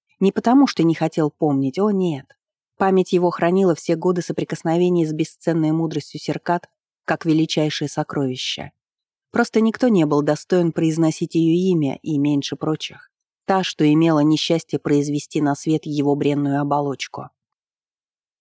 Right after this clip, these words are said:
Когда-то именно Серкат выторговала его жизнь за грядущую пользу,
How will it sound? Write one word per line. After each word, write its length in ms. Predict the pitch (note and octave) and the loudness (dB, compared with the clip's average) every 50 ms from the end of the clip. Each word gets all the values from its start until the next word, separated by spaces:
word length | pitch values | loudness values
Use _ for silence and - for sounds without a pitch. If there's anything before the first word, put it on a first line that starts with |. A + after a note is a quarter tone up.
| _ _ _ _ _ _ _ _ _ _ _ | _ _ _ _ _ _ _ _ _ _ _
Когда-то 480 | - F#3+ G3 G3+ G3 A3+ A#3+ - - E3+ | -2 -2 0 2 2 0 2 2 0 0
именно 460 | - - G3 G3+ G3+ F#3+ F#3+ F#3+ F#3 | 2 2 4 4 4 6 4 4 2
Серкат 480 | - - G3 F3+ - - G3+ F#3+ - | 2 0 -2 -2 0 0 -2 -2 0
выторговала 580 | E3+ E3+ F#3+ - E3 D#3+ D#3+ E3 D#3+ D#3+ D#3+ D#3+ | 0 0 0 0 -2 -2 -2 -2 0 0 2 2
его 340 | D#3+ E3 E3+ D#3+ E3 E3+ E3 | 2 2 2 0 0 0 0
жизнь 300 | D#3+ F#3+ F#3+ F#3+ F3 D#3+ | 0 0 0 2 0 0
за 140 | D3 D#3+ D3 | 0 0 0
грядущую 560 | D3+ E3 D#3 D#3 E3 D#3+ - - D#3+ D3+ D3+ | 0 0 0 0 0 0 0 0 -2 -2 -2
пользу, 540 | - - F#3+ F#3 F3 D#3+ C#3+ C3+ C3+ C#3 | 0 0 0 2 0 0 -2 -6 -8 -8